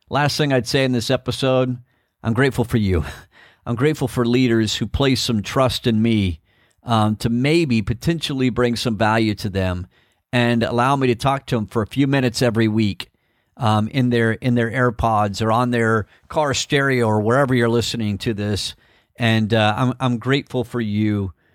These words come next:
um, allowing me to, to offer some ideas. That means the world to me. And for those in the United States, this episode should be coming out right around Thanksgiving. I wish you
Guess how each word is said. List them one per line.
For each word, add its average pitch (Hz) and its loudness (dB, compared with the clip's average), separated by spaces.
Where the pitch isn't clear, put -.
um, 104 0
allowing 139 2
me 120 2
to, 104 0
to 120 -2
offer 131 0
some 117 -2
ideas. 98 -2
That 143 -6
means 160 -2
the 101 -4
world 104 -2
to 110 -6
me. 82 -6
And 113 0
for 120 -2
those 147 2
in 131 0
the 131 2
United 131 2
States, 139 0
this 123 -4
episode 123 -2
should - -6
be 110 -4
coming 117 0
out 107 2
right 113 0
around 110 0
Thanksgiving. 101 -2
I 104 2
wish 117 0
you 110 2